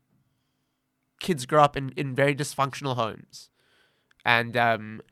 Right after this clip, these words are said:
their father could either be, like, a gang member, or maybe the father's not even around, he's been killed, or he's just, yeah, he's just not interested in taking care of the kid.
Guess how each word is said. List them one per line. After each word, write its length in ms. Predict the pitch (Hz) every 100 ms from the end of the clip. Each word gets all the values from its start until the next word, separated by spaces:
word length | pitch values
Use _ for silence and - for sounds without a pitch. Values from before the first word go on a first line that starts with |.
| _ _ _
their 140 | 151 147
father 440 | 156 143 147 147
could 180 | - 127
either 240 | 143 131
be, 360 | 117 131 131 127
like, 180 | 127 123
a 40 | 127
gang 300 | 123 123 120
member, 480 | 123 123 120 113 - _ _ _ -
or 280 | 123 120 -
maybe 240 | 147 151
the 100 | 143
father's 360 | 131 135 135 120
not 160 | 135 131
even 160 | 123
around, 380 | 120 117 120 117
he's 240 | 120 110 - - 113 117 - -
been 200 | 127 120
killed, 460 | 113 147 131 131 127
or 180 | 127 120
he's 160 | 120 113
just, 240 | 123 -
yeah, 200 | 131 110
he's 180 | 135 127
just 160 | 135 131
not 140 | 123
interested 340 | 120 - 127
in 80 | 110
taking 240 | 117 117 107
care 160 | 120
of 80 | 107
the 80 | 113
kid. 280 | - 113